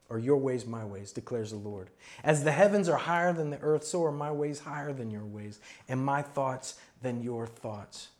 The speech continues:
Listen, when you pray, are you open to a different answer than you're praying for? Are you open to God taking that situation and doing something that you don't expect?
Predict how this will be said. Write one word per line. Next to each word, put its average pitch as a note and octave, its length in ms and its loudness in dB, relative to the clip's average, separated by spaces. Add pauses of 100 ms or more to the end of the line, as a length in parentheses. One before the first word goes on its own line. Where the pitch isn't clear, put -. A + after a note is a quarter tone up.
(800)
Listen, D3+ 320 -4 (220)
when D3 180 0
you F3 140 2
pray, F#3 600 0 (1160)
are C#3+ 120 0
you D3 280 2
open G3+ 480 2
to E3 200 -2
a C3 40 -2
different D#3 460 -8
answer D#3 520 -6 (1800)
than C3 140 -2
you're C3 120 0
praying C#3 400 -6
for? F#3 320 -8 (340)
Are C#3 80 2
you F#3+ 220 4
open A3 480 6
to F#3 120 -4
God D3+ 440 -2
taking E3+ 300 -2
that D#3+ 160 -6
situation E3 640 -4
and B2+ 120 -6
doing D#3+ 300 -2
something D#3 520 -6
that C3 140 -4
you C#3+ 80 -4
don't C3+ 260 -4
expect? - 680 -12